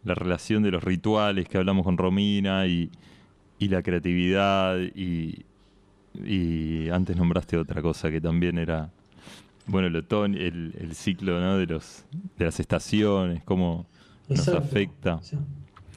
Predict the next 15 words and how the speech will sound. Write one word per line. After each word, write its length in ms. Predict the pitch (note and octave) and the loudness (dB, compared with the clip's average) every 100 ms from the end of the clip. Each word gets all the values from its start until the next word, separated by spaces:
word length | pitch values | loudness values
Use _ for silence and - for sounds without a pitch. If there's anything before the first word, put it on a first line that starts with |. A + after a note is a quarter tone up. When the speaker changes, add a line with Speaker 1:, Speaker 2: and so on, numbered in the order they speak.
| - | -2
Speaker 2:
Ujú. 360 | C#3+ C#3 D3+ D#3 - - - - - - - - - | 2 4 4 2 0 -10 -16 -20 -20 -18 -16 -16 -16
Sí, 380 | - G#3 G3+ F3+ F#3 | -4 2 4 2 2
Hombres 300 | G3+ A3+ - | 2 2 2
Cíclicos 420 | C#4+ C#4 B3+ G3+ | 0 2 2 2
es 160 | G3+ | 2
un... 640 | F#3+ E3 D3+ C#3+ B2 A2+ - - - - - - | 4 4 4 4 0 -2 -6 -12 -18 -20 -20 -12
Es, 240 | - D#3 C#3 A#2+ G2+ - | -2 0 0 -6 -8 -10
acá 320 | - C3+ C#3 A#2+ | -2 2 2 2
pongo 180 | - A#2+ | -2 -4
el 60 | A#2 | -4
cassette 420 | A#2+ - B2+ - | -6 -4 -4 -6
como 200 | - - | -14 -14
el 60 | - | -8
jugador. 240 | - - - | -4 -2 0
Speaker 1:
<laughs> 460 | F#3+ F#3 C#3+ - | 0 0 -2 -2